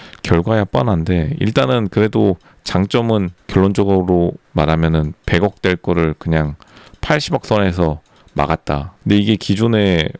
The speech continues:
원래는 육, 칠십억 하던 거였으니까 그러니까 뭐 삼십억 올라갈 거를 십억 막은 것도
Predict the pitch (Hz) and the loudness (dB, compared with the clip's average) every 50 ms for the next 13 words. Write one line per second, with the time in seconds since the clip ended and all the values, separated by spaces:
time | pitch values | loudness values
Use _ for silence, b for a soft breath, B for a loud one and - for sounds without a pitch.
0 | _ _ - - 80 87 95 107 113 113 110 104 98 92 82 76 - - _ _ | _ _ -2 0 2 2 4 2 2 2 2 2 2 0 0 -2 -6 -10 _ _
1 | _ _ _ _ - - 95 87 - - - 131 117 - - - - - - 113 | _ _ _ _ -10 -6 -6 -6 -4 -2 -2 -2 -2 0 -4 -4 -4 -2 -4 -2
2 | 107 113 113 110 104 95 90 - - 90 73 71 76 - - 87 85 78 73 85 | 0 0 0 2 2 0 0 -2 -6 -6 -6 -6 -4 -2 -2 0 0 -2 -2 -6
3 | 87 _ _ B B B B B B B B B B B B B B - - 95 | -8 _ _ B B B B B B B B B B B B B B -2 0 2
4 | 90 92 90 - - 170 196 208 - 240 - - 170 165 165 151 117 107 104 113 | 2 2 0 0 -2 -2 -2 -2 -4 -4 0 2 4 4 4 2 2 2 2 2
5 | 127 127 127 120 113 - 123 113 113 110 107 104 101 98 92 90 - - - - | 2 2 0 0 0 0 0 2 2 2 4 4 4 4 2 0 0 -4 -6 -4
6 | - 214 196 175 143 101 92 92 110 113 107 104 98 _ - 117 120 110 92 80 | 0 0 2 2 2 2 0 0 -2 -2 -2 -2 -4 _ 0 0 2 2 2 2
7 | 76 78 | 0 -2